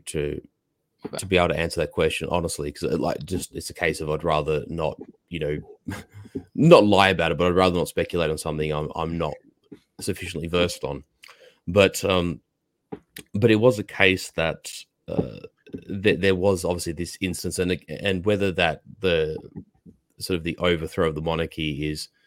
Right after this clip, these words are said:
Speaker 1: um, is tied to that particular event, or whether sort of it's just something that the Romans then mentioned later as kind of, um, l-, uh, essentially an excuse. You know, the traditional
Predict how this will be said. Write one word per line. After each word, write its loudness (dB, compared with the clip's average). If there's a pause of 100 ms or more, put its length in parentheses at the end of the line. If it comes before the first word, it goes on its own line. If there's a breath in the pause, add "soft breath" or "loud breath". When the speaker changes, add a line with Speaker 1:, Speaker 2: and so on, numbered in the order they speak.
(540)
Speaker 1:
um, -4 (380)
is -6
tied 2
to -8
that -2
particular -4
event, -2
or -6
whether -2
sort -4
of -4
it's -6
just -4
something -4
that -10
the -2
Romans -2
then 0
mentioned -2
later -4
as -6
kind -2
of, -6 (560 soft breath)
um, 0 (120)
l-, -4
uh, -2
essentially -4
an -4
excuse. -4
You -6
know, 0
the -4
traditional 0